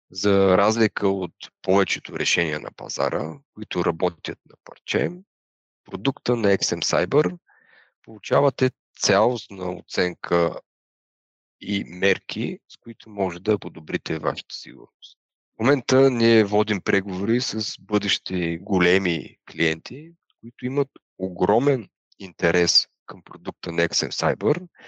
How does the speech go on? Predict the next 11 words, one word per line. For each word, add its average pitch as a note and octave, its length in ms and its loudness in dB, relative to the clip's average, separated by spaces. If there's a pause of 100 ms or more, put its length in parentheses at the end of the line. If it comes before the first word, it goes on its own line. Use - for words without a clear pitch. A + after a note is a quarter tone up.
(580)
като - 340 -18
основно D3+ 1040 -2 (140)
тяхно C3 440 2
изискване D#2+ 800 0 (180)
е C#3 220 4
да C3 260 0
работи A2 460 -2
върху - 420 -4
стаките, - 380 -4 (1200)
а A2 100 0
не C3+ 360 2